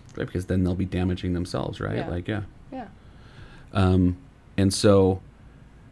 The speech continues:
Speaker 1: I
Speaker 2: What
Speaker 1: just, I really struggle with the idea that he had two suicide attempts.
Speaker 2: Mm-hmm.
Speaker 1: And, um, so I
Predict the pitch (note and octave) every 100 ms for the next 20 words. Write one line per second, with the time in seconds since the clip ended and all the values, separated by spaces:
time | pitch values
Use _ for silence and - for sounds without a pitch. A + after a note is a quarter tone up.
0 | - - - - - - - - G#2+ A#2+
1 | B2+ - - G#2+ C3+ D3+ - A2 G#2 F#2+
2 | F#2+ F#2 F2 F2 D2+ - - F#2 F#2 F2+
3 | F#2 - - - - - - G2+ F2 -
4 | - G2 F2+ - E2 - D2+ C#2+ - -
5 | - - - - - E2+ F2 E2+ D#2+ -
6 | - - - - - E2 D#2 D#2 D#2 F#2
7 | - - - - - - - - - -
8 | - F#2 D#2+ E2 - - - - - -
9 | - - - - - - - - G2 F#2
10 | F#2+ G2+ A2